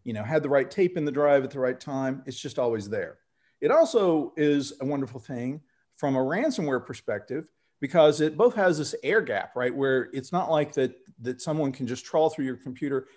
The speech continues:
and have access to your cloud account. They have to get those cloud credentials. But even if they could get your cloud credentials, one of the new features that Retrospect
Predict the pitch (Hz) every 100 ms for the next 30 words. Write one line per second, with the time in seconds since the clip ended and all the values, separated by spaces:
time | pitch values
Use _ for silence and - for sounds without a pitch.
0 | - 127 123 120 165 185 156 151 - 131
1 | - 127 120 190 190 135 117 101 110 -
2 | _ - 143 165 127 175 170 139 - 123
3 | 117 - 127 180 196 117 120 _ _ _
4 | _ _ - 170 311 277 196 196 180 156
5 | - - 165 139 285 294 202 151 131 143
6 | 123 123 143 147 - _ _ _ 131 185
7 | 254 202 190 196 240 262 180 156 - 170
8 | 165 147 135 151 - 151 -